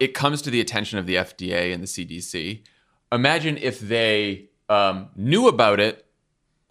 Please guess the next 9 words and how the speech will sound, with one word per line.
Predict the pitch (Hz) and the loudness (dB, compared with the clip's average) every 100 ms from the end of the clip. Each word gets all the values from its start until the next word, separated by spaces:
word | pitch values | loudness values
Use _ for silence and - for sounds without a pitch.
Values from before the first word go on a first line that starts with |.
| - | -2
the | 113 | 0
news | 127 185 185 | 4 2 2
leaked | 156 127 | -2 2
out, | 110 98 101 - _ - | 4 4 2 -4 _ -2
they | 127 165 | 4 4
said, | 165 127 104 95 - _ _ _ _ - | 6 6 4 2 -16 _ _ _ _ -8
"We're | 123 151 | 4 4
not | 165 147 139 | 6 4 2
concerned, | 120 110 123 107 98 92 | -2 0 2 2 2 -4